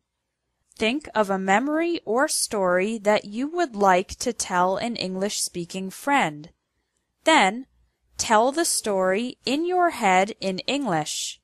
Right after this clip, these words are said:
Because you are only thinking, not speaking, you can relax and do your best, without all the pressure of a real conversation.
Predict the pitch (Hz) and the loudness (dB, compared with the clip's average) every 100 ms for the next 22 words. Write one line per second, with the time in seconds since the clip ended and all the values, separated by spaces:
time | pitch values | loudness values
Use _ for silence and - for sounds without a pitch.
0 | _ _ _ _ _ _ _ 226 269 - | _ _ _ _ _ _ _ -2 -2 0
1 | 320 359 392 240 240 214 196 - 190 226 | 2 4 2 -2 -2 0 0 0 -4 -4
2 | 302 262 - 269 349 - 170 170 190 _ | -4 -6 -4 -4 -2 -2 -2 -4 -10 _
3 | - 190 208 - - - - 294 - 175 | -6 2 4 4 2 0 -2 -4 -2 -2
4 | 165 208 _ _ _ 180 196 240 - 240 | -4 -10 _ _ _ -8 -6 -4 -6 -2
5 | 226 208 247 294 160 - - - - 262 | 2 6 6 6 2 -2 0 0 2 0
6 | 262 214 320 381 330 277 277 214 185 156 | 0 0 0 2 2 2 2 2 2 2
7 | - - - - _ _ - 233 311 330 | 2 0 -2 -8 _ _ -2 -2 2 4
8 | 277 185 - - 202 226 262 - 208 185 | 4 2 -2 0 4 4 2 -2 0 0
9 | - 202 220 - 214 240 208 190 185 196 | 0 -2 -2 -2 -2 -4 -4 -2 0 0
10 | - 175 180 175 - 196 233 - 156 151 | -2 -4 -4 0 0 2 -2 -4 -8 -10